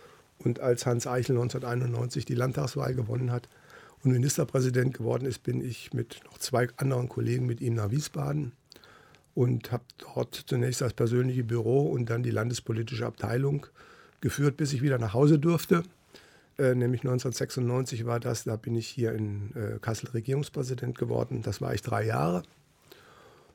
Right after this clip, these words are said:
Und <clears throat> dann haben die politischen Mehrheitsverhältnisse,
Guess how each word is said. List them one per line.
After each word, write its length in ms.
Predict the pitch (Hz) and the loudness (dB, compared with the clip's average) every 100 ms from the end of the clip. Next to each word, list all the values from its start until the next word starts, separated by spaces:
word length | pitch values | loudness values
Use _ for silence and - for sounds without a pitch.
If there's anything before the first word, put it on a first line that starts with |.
| _ | _
Und 460 | - 143 143 - - _ | 10 10 10 2 -8 _
<clears throat> 60 | |
dann 560 | - 285 202 139 143 123 | 12 12 12 12 8 6
haben 140 | 127 | 6
die 100 | 131 | 4
politischen 460 | 127 127 135 - 120 | 4 2 2 0 2
Mehrheitsverhältnisse, 1000 | 131 160 - 139 147 147 135 127 120 | 4 2 2 4 4 4 4 6 4